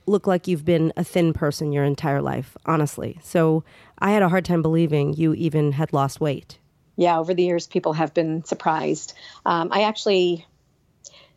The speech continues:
Speaker 2: was battling weight from late teens after high school. My weight issue started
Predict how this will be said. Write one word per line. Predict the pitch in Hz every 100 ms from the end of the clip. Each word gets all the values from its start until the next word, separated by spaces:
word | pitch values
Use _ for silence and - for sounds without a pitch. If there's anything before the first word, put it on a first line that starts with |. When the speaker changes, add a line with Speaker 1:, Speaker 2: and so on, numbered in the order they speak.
| _ -
Speaker 2:
was | 185 185 -
battling | 175 170 165 156
weight | 160 156
from | - - 151 151 156 151 160
late | 208 175 175 -
teens | 170 156 151
after | 151 -
high | 156 -
school. | - - 156 160
My | 180 175 180
weight | 175 170 -
issue | 180 - 156
started | 151 - 160 165 165 165